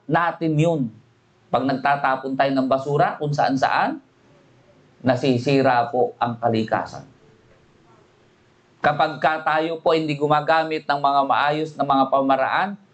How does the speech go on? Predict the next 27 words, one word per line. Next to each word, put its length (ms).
nasisira 800
ang 140
kalikasan. 680
And 160
don't 240
you 80
know, 160
being 400
a 80
Seventh-day 480
Adventist 800
or 320
isang 400
naniniwala 880
na 80
mayroong 320
isang 240
manlalalang, 720
ibig 320
sabihin 400
dapat 400
nagmamalasakit 1040
tayo 400
sa 160
nilikha 560
ng 240
Diyos. 320